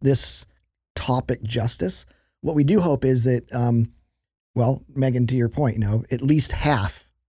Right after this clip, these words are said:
of our listeners have been touched by divorce directly.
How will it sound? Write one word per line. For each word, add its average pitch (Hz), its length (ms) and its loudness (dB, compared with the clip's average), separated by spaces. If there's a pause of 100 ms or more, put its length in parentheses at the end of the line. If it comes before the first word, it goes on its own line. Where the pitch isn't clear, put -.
(360)
of 117 400 0
our 123 120 0
listeners 117 640 -2 (180)
have 127 100 -2
been 110 140 -2
touched - 260 0
by 98 120 -4
divorce 95 540 -8 (880)
directly. 113 640 -2